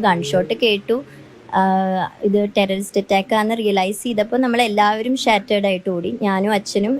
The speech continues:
എൻ്റെ കുട്ടികളും കൂടി നമ്മളും ഓടി. ആദ്യം ഒരു സ്ഥലത്ത് ഒരു ടോയ്ലറ്റ് പോലത്തെ പുറകിൽ ഒരു രണ്ട് മിനിറ്റ് നിന്നുണ്ടാവും. അവിടെ നിന്ന് ഞാൻ ട്രൈ ചെയ്തപ്പോ, ആ, റേഞ്ച്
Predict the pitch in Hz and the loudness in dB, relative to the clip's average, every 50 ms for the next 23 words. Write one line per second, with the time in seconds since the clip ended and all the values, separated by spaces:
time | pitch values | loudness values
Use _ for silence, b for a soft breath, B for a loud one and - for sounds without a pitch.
0 | - 220 202 196 202 - 220 196 - 196 196 190 190 208 208 196 190 190 202 247 | 0 0 0 0 2 0 0 0 2 0 2 2 0 -2 -2 -4 -2 -2 -4 -4
1 | 302 B B B B B B B B - - 233 220 214 214 214 226 233 247 240 | -6 B B B B B B B B -2 0 2 2 4 2 2 0 0 -2 -6
2 | - _ _ - 214 - - - - - 226 214 214 214 214 233 262 269 - - | -8 _ _ -20 -20 -20 -20 -12 -2 0 0 2 2 0 -2 -4 -6 -6 -6 -14
3 | - - - 208 202 202 208 233 226 214 226 220 214 208 208 202 196 190 190 190 | -14 -2 2 2 2 4 2 0 -2 -2 -2 -4 -2 -4 -4 -4 -6 -6 -8 -10
4 | 208 - 226 202 196 196 - - - - 202 196 196 202 202 - 226 202 202 202 | -4 0 0 0 0 -2 -4 -4 0 0 2 2 2 -2 0 2 0 0 2 0
5 | 202 202 220 208 214 208 202 202 208 202 202 208 196 220 202 190 190 196 208 214 | -2 -2 -2 -2 -2 -2 -2 -2 -2 -2 -2 0 0 0 0 0 -2 -2 -2 -2
6 | 208 208 208 202 196 196 202 220 220 214 202 196 196 - 202 196 185 180 180 180 | -2 0 -2 -2 -2 0 -2 -2 -2 -2 -4 -4 -4 -2 0 0 0 0 -2 -2
7 | 175 170 160 160 208 - - 190 180 185 196 208 226 226 220 233 226 226 220 202 | -2 0 -2 -2 -2 -2 -2 -2 0 0 0 0 0 0 -2 -4 -2 0 0 0
8 | 196 208 226 226 214 214 208 202 - 220 262 294 269 - - - - - 208 196 | 0 0 -4 -2 -2 -2 -2 0 -2 -2 -2 -2 -8 -10 -14 -20 -10 -4 -2 -2
9 | 190 190 190 185 185 185 - - - _ - - - - - - 190 - 196 190 | 0 0 0 -2 -4 -6 -10 -16 -20 _ -20 -20 -20 -18 -6 -4 -2 0 2 0
10 | 190 202 220 220 240 262 262 233 | 2 2 2 2 2 2 0 0